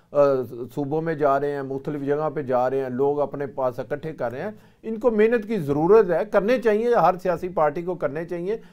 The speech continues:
लेकिन इनको बहुत ज़्यादा मेहनत की ज़रूरत है अभी। और ये जो इन्होंने मीडिया एक स्टंट छोड़ा हुआ है कि साड़ी गल हो गई है, ये हो गया, वो हो गया, ये ऐसी चीज़ नहीं है। वोटों के साथ ही आना है जिसने आना है,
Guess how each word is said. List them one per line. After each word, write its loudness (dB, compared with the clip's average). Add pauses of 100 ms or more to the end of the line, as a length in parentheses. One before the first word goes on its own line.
(140)
लेकिन 0
इनको 0
बहुत 6
ज़्यादा 6
मेहनत -2
की -8
ज़रूरत -4
है 0
अभी। -10 (220)
और 4
ये 8
जो 6
इन्होंने 0
मीडिया 6
एक -4
स्टंट -4
छोड़ा 2
हुआ 4
है -4 (440)
कि 4
साड़ी 0
गल 4
हो 2
गई -2
है, 2
ये -2
हो 0
गया, 0
वो -2
हो -4
गया, 0
ये 0
ऐसी -2
चीज़ -10
नहीं -6
है। 0
वोटों -4
के -2
साथ 0
ही -8
आना -6
है -4
जिसने -10
आना -4
है, -10